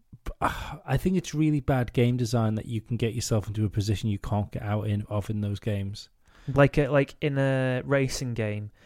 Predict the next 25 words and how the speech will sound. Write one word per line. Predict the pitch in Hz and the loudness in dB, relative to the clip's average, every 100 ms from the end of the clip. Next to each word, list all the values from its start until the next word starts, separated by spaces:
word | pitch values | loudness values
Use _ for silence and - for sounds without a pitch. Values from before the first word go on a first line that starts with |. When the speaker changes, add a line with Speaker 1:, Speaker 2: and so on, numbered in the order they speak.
| - - | -20 -10
Speaker 2:
where, | - | -4
like, | 110 110 | -2 -2
if | - 127 | -6 -10
you | |
flip | - 131 117 - | -6 -4 -2 0
it | 113 - - - | 0 -2 -16 -10
or | - 107 | -4 -4
if | - | -4
you | - | -8
hit | - | -8
a | 131 | -8
tyre, | - 120 113 110 - | -2 0 0 -2 0
there's, | 123 110 | 0 2
like, | 110 | 0
a | 117 110 107 - - - 135 | 0 -2 -4 -14 -20 -16 -12
r-, | 143 143 | -10 0
get | 135 127 | 0 2
back | - 127 - | 0 -2 0
on | 123 113 | 0 0
course | - 127 123 | 2 4 4
Speaker 1:
Yeah, | 156 160 | 8 10
Speaker 2:
button. | 123 123 | 10 6
Speaker 1:
sort | 120 143 147 | 6 8 6
yourself | 123 - 127 113 | 2 2 2 2
out. | 113 104 101 | 2 2 -2